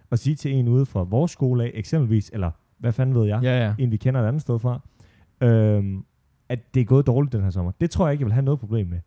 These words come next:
Speaker 1: Jeg tror mere, jeg vælger det ud fra, at, at jeg ikke synes, der er et behov for mit...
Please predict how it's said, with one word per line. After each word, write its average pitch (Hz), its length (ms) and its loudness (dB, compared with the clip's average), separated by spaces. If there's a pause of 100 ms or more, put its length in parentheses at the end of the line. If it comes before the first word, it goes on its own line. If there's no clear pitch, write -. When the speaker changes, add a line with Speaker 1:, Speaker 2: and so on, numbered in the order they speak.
(280)
Speaker 1:
Jeg 110 80 -8
tror 175 140 0
mere, 170 280 0
jeg 120 160 -4
vælger 151 200 0
det 135 220 -6
ud 165 200 2
fra, 127 380 -6
at, 110 120 -10 (1300)
at 113 120 -2
jeg 127 60 0
ikke 139 120 -4
synes, 165 160 -4
der 139 80 -2
er 120 40 -2
et - 40 -8
behov 123 380 0
for - 160 -4
mit... 147 280 -2